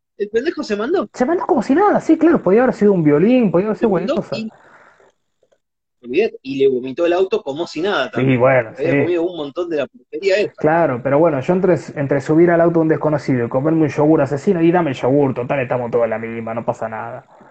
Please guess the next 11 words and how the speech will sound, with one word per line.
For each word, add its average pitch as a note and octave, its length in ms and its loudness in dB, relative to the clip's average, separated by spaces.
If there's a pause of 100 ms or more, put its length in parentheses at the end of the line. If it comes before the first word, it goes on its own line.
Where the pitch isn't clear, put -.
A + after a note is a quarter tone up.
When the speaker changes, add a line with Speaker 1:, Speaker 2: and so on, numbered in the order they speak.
(140)
Speaker 1:
<laughs> - 580 -6 (220)
Déjame D3+ 360 -6 (920)
joder, A#2 400 -8
boludo. - 240 -20 (360)
Pero F#3+ 180 0
no, G#3 160 -2
no, F3+ 140 -2
no, D#3 160 -6
se D#3 140 -10
subió, A3 520 -2
este, E3 640 -8